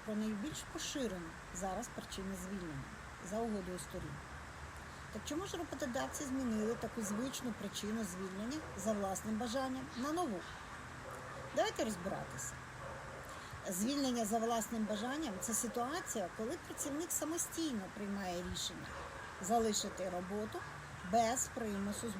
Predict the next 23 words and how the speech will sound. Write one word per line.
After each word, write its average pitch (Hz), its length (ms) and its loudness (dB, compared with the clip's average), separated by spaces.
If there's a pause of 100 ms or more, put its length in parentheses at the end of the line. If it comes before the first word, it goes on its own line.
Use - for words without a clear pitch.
боку 196 200 0
роботодавця. 190 680 -2 (1000)
Працівник 403 480 2
має 359 160 4
право 311 280 4
вказати 202 500 2
причини 190 400 -2
звільнення, 170 520 -4 (540)
але 415 140 2
це 311 180 0
не 302 80 2
обов'язково. 220 640 -2 (960)
Після 240 220 2
подання 226 500 2
заяви 208 540 2
роботодавець 220 640 0
зобов'язаний 240 960 2 (500)
звільнити 262 560 2
працівника 220 800 0
у 202 40 -4
встановлені 196 640 0
законодавством 202 840 -2
терміни. 143 420 -4